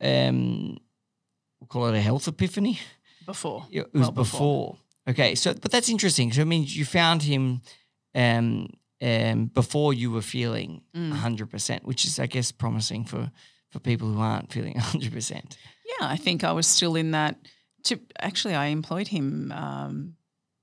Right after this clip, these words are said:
Speaker 2: I think it was during covid or just out of covid, the first ti-, the first round. Um, and he was a really good find.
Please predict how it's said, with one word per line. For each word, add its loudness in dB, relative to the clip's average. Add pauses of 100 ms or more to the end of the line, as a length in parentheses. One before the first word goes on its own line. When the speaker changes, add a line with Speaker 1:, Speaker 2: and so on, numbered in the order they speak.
Speaker 2:
I -20
think -18
it -18
was -4
during -6
covid -4
or -4 (220)
just -4
out -4
of -10
covid, -8
the -10
first -4 (200)
ti-, -8 (100)
the -12
first -6
round. -10 (180)
Um, -2 (480)
and -4
he 0
was -2 (160)
a -4
really -2
good -6
find. -2